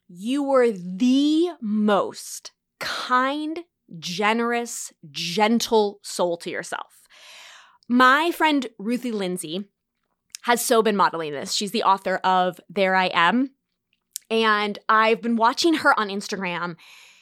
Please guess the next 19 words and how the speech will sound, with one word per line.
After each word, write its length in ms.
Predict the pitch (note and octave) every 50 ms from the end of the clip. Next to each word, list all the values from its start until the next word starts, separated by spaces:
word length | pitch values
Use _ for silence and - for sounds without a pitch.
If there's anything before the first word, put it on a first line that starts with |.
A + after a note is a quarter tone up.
| _ _ _ _ _ _ _ _ _ _ _ -
Lately, 440 | - C4 B3+ B3+ C4+ B3 A#3+ C4+ B3+
she 200 | - - - C4+
speaks 420 | - - - - D#4 D4+ - -
so 680 | - - - - - - B3+ A#3 B3 C#4 D4+ E4 F4 F4+ - _ _ _ _ -
tenderly 1200 | - - - - - - - - A3+ A3 A3+ A#3+ A#3+ A#3+ A#3 G#3 G3 E3+ D#3 A2 C2 A1+ - _ _ _ _ _ _ _ _ -
to 360 | - - - A#3 G#3+ G#3+ G#3
herself. 840 | G3 - G3+ F#3+ F#3+ - - - D#3 - - - - - - - - _ _ _ _ _ _ - - - - - - - _ -
And 460 | B3+ B3 B3 B3 A#3+ A#3+ A#3+ A#3+ - - _ _ _ _ _ _ -
I've 220 | C4 C#4 C#4+ C#4 -
heard 340 | - - G4+ G#4+ G#4+ G#4
some 240 | - - F#4 E4 D#4+
people 360 | D4+ - C#4+ B3+ - A#3+ A3
say 400 | G#3+ - - - F#3+ F#3+ F#3+ F#3+ F#3
that 220 | D#3+ G#3 - -
it 120 | G#3+ G#3+ -
can 120 | A#3+ G3+
help 400 | G3+ - - B3 B3+ B3 - -
to 140 | - - G#3+
picture 800 | - _ - - - A3+ - - - - G#3+ G3+ G3+ G3 G3 G3